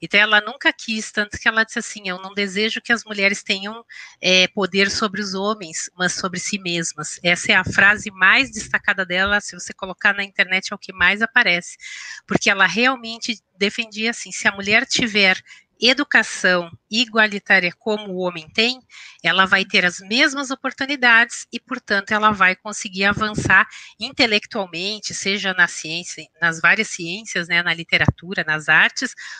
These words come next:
o quanto ela quiser. Mas ela precisa ter essas oportunidades. Por isso que foi bem providencial ali quando a professora Priscila colocou a questão da Malala, né?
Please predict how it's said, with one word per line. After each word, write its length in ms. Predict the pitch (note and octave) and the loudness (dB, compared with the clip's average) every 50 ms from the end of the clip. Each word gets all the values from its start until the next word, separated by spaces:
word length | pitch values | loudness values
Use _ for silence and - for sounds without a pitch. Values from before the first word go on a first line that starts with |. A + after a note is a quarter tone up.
| - - - | -20 -14 -10
o 100 | G#3+ G#3 | -10 -4
quanto 320 | - - A3+ G#3+ G#3+ - | 0 2 2 2 4 2
ela 160 | A#3 G#3+ A3 G#3+ | 2 2 2 0
quiser. 400 | - - B3+ B3 A#3+ G3 E3+ - - - - - - - | -4 -4 -2 2 2 2 2 -2 -6 -18 -18 -12 -4 -2
Mas 140 | D#3+ D#3+ F3 | 0 2 4
ela 140 | F3+ F3+ F3+ | 4 2 2
precisa 760 | - - A3+ A3+ G#3+ - - - A#3+ B3 C#4 C4 C#4+ C#4+ C4 | 2 0 0 2 2 0 0 2 2 2 2 4 2 2 2
ter 120 | - B3+ | 2 2
essas 240 | A#3+ A3+ - A#3+ G#3 | 0 0 0 -4 -8
oportunidades. 800 | A#3 - - A3+ G#3 - - A#3+ B3 - A#3 A3 G3 F#3 - - | -8 -8 -8 -10 -10 -10 -10 -12 -4 2 4 4 4 4 2 -4
Por 120 | - E3+ | -14 -12
isso 140 | F3+ - - | -12 -12 -12
que 100 | - - | -14 -8
foi 140 | - A#3+ G#3+ | -4 -4 -4
bem 200 | F3+ F#3+ G#3+ A#3+ | -4 -4 -8 -6
providencial 680 | - B3+ B3+ A3+ A#3 A3 A3+ A3+ G#3+ - - G#3+ G3+ G#3 | -6 -8 -8 -8 -10 -16 -14 -14 -8 -2 2 2 2 2
ali 160 | G3+ G3+ G3 | 0 -4 -6
quando 180 | - G#3+ G#3 | -6 -6 -6
a 40 | G3+ | -6
professora 380 | F#3+ - G#3 G3 - G3+ G3 G3 | -6 -8 -10 -8 -4 0 0 0
Priscila 460 | - G#3 G3+ - - - G3 G3+ G3 | -2 -2 -8 -6 -4 -4 -4 -4 -4
colocou 400 | _ - G3 G3+ G3+ - - G3 | _ -6 -10 -10 -8 -4 -2 -2
a 60 | G3 | -2
questão 340 | - G#3 - - - G#3 G#3 | -2 -4 -8 -4 -4 -2 2
da 100 | G#3+ G#3+ | 2 2
Malala, 580 | A3+ A#3 B3 C4 B3+ B3 A#3+ A#3 G#3+ E3 D3 D3 | 4 4 4 4 6 6 6 6 4 2 -2 0
né? 180 | D#3 F#3 B3 | 0 0 0